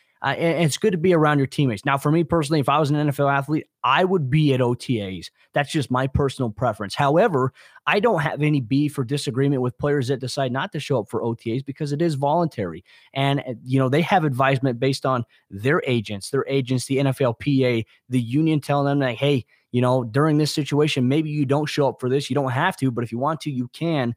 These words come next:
And I think that the nature and the pressure that we've really seen with O T As and, and the optics of it, Katie, is that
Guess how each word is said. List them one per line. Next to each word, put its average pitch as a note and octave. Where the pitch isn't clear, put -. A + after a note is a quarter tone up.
And D3+
I E3
think F#3+
that D#3+
the C#3+
nature D#3+
and D#3+
the C#3
pressure D#3
that C#3
we've C3
really D#3+
seen D#3
with C3+
O C#3+
T C3+
As C#3
and, C3+
and C3
the C3
optics C#3+
of D3+
it, D3
Katie, E3+
is C#3+
that C#3